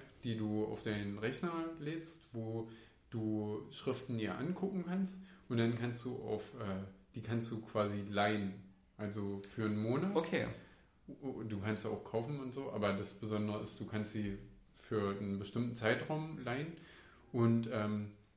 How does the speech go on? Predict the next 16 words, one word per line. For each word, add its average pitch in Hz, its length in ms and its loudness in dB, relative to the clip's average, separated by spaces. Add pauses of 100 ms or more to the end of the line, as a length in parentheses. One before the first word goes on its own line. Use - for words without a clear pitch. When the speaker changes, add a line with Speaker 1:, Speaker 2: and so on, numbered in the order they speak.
(180)
Speaker 1:
du 113 420 0
hast 113 200 -6
die 127 60 -4
Möglichkeit, 117 640 -2
sie 113 100 -2
vorher 110 520 0
zu - 160 -12
testen. - 680 -4 (400)
Und, 104 320 4
äh, 98 300 0
wenn 104 140 2
du 107 120 0
darauf, 107 360 6 (220)
da 107 200 8
drauf 107 360 -2
klickst, - 440 -8